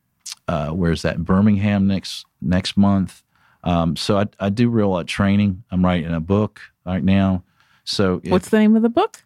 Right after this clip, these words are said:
Speaker 1: I haven't, uh, let out the name yet.
Speaker 2: Okay.
Speaker 1: <laughs> I hope to have it ready by the end of the year.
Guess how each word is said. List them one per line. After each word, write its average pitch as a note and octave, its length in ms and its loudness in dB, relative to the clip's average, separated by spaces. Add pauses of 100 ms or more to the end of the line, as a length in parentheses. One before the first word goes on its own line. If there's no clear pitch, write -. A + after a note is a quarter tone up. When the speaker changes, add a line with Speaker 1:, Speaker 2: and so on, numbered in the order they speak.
(140)
Speaker 1:
I A2 220 0
haven't, C#3+ 480 -2
uh, A#2 200 2
let A#2+ 200 0
out A#2 140 -4
the G2+ 60 -6
name A2 320 0
yet. D#2+ 360 -4
Speaker 2:
Okay. D#4+ 400 2 (220)
Speaker 1:
<laughs> - 20 -2 (880)
I G#2+ 100 0
hope A2 160 -2
to - 80 -2
have A2+ 180 0
it - 120 -12
ready G2+ 200 -2
by F#2+ 220 0
the F2+ 80 -4
end G2 140 2
of F2 80 0
the F2+ 80 -4
year. E2+ 500 0